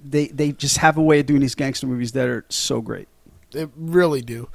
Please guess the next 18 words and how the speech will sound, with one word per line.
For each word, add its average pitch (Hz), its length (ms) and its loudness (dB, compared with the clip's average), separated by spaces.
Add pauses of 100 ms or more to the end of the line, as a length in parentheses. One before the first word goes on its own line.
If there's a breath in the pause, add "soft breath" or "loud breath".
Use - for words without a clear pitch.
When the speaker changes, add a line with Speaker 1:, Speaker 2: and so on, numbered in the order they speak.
(340 loud breath)
Speaker 2:
Um, 147 320 0
I'm 202 180 4
flipped 214 280 -2
with 196 160 -8
you, 202 80 -2
though. 190 400 0
This 170 180 -2
one 175 180 -2
I 151 120 -2
do 156 200 0
prefer 165 340 -2
to 151 280 -10
Lock, 156 260 -2
Stock, 160 320 -2
even 156 200 -2
though 147 160 0
they're 143 120 0
both 139 280 -2